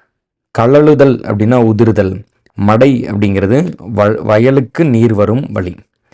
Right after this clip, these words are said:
அதுபோல் அடுத்ததுல கதிரடித்த நெல் தாள்களை,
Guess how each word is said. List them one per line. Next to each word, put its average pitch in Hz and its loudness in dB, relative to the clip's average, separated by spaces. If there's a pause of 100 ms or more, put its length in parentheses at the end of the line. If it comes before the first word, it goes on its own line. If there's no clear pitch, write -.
(320)
அதுபோல் 113 2
அடுத்ததுல 107 -2 (720)
கதிரடித்த 131 2
நெல் 123 2
தாள்களை, 101 -2